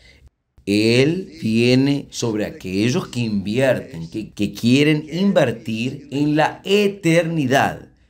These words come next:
que quieren hacer una inversión que va a tener frutos por toda la eternidad, con la vida, una vida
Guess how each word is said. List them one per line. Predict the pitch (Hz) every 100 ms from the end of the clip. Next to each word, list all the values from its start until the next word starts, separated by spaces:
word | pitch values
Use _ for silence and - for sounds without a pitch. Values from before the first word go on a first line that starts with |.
| _ _ _ _ _ _
que | 107
quieren | 104 131 135 135 147 139 127 127
hacer | 120 117 - - 147 156 151 -
una | 135 147 143 135 127 104 -
inversión | 240 262 226 147 110 - 123 127 147 196 -
que | - 87
va | 104
a | 143
tener | 131 110 113 143 135 - _ _ _
frutos | - 160 208 - - 80 - - - _ _ -
por | 135 117 113 - _ _
toda | 247 208 123 95 76 - -
la | 95 107 147
eternidad, | 190 170 127 110 101 160 101 76
con | 78 80
la | 78
vida, | 76 104 123 131 131 131 135
una | 104 87
vida | 85 143 160 160